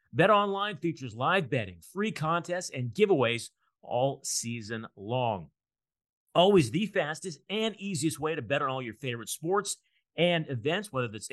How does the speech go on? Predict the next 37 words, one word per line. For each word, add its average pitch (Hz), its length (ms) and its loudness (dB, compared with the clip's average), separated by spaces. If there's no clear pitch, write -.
N 151 160 -2
F 127 180 -8
L, 98 360 -8
N 180 200 -2
B 139 200 -2
A, 98 240 -6
N 160 120 0
H 139 240 -4
L, 95 360 -8
M 180 200 -4
M 170 200 0
A, 147 260 0
tennis, 151 320 4
boxing, 143 540 0
or 113 260 -6
even 156 360 2
golf. 120 280 2
Head 165 140 2
to 156 60 2
bet 160 280 2
online 165 460 -2
dot 123 280 -2
A 156 220 -6
G 143 240 -6
to 123 80 -10
join 143 400 -2
and 107 100 -8
receive 98 340 -10
your 95 200 -10
fifty 214 260 0
percent 131 380 -4
welcome 123 380 -4
bonus 123 360 -4
on 98 140 -8
your 92 160 -14
first 123 240 -2
deposit. - 460 0